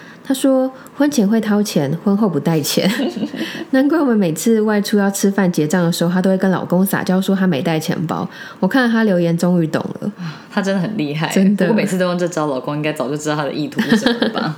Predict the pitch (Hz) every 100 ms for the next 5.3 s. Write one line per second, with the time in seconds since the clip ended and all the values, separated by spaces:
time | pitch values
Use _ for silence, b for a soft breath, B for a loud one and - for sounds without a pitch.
0 | - - 208 202 180 175 - 185 - -
1 | 175 - 143 135 - - - B B B
2 | B B - 220 247 262 277 269 262 226
3 | 185 185 214 208 214 214 220 - - 190
4 | 202 - 196 190 202 214 180 180 180 180
5 | 196 156